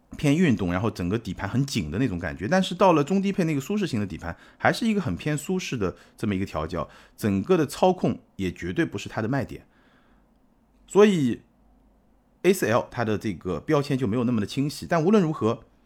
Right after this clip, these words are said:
它的设计，尤其中期改款之后，确实会比较的动感。那新款的奔驰 C 来了以后呢，显然它没有上一代产品那么的豪华，豪华气质是不行的，但是标还在，然后呢，整个科技感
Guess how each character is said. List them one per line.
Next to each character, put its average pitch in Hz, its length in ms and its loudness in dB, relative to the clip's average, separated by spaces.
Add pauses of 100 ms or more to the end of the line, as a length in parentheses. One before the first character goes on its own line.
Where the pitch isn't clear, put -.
(320)
它 143 160 6
的 151 100 4
设 156 280 4
计， - 240 -12 (140)
尤 131 100 0
其 139 100 -6
中 147 160 -2
期 139 80 -4
改 120 120 0
款 110 180 -4
之 104 100 -6
后， 101 300 -2
确 - 180 -2
实 - 140 -6
会 - 260 -2 (180)
比 104 80 -8
较 98 140 -2
的 87 80 -10
动 107 160 -2
感。 - 220 -12 (580)
那 185 280 4 (300)
新 220 300 2
款 123 160 0
的 98 80 0
奔 151 180 0
驰 131 140 -4
C 156 240 -2
来 98 140 0
了 123 80 0
以 90 100 -4
后 95 200 -4
呢， 87 140 -4
显 87 220 -4
然 101 160 0
它 139 120 0
没 107 180 2
有 135 200 0 (800)
上 175 240 4
一 117 80 2
代 98 140 2
产 98 200 -4
品 92 180 -2
那 143 80 0
么 120 100 2
的 90 60 0
豪 92 180 -2
华， - 260 -10 (120)
豪 - 180 4
华 220 140 8
气 202 180 -2
质 110 140 -4
是 110 100 -8
不 123 100 -2
行 80 200 -8
的， 90 180 -6 (240)
但 208 120 4
是 196 100 -2
标 233 200 6
还 190 160 -2
在， - 300 -6
然 120 140 0
后 180 100 2
呢， 156 280 0 (240)
整 - 140 0
个 160 80 2
科 269 200 0
技 - 120 -4
感 - 280 -4